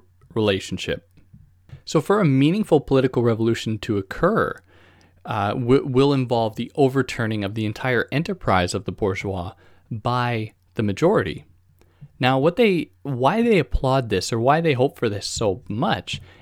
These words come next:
is that it will be completely different to any revolution of the past, where revolutions of the past, they say, were about,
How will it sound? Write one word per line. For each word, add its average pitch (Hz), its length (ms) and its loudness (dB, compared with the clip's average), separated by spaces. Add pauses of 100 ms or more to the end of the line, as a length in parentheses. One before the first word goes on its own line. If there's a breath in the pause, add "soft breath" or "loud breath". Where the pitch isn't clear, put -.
is 131 160 0
that 147 260 2
it 160 180 -2
will 151 120 0
be 135 420 -2 (100)
completely 202 680 -2
different 120 560 -2 (260)
to - 220 -6
any 165 200 4
revolution 131 480 2
of 110 80 -6
the 127 80 -4
past, - 600 -4 (380)
where 120 120 4
revolutions 156 540 2
of 110 80 -2
the 98 80 -2
past, 104 680 -4
they 101 100 -2
say, - 360 -6 (340 loud breath)
were 131 180 4
about, 110 420 2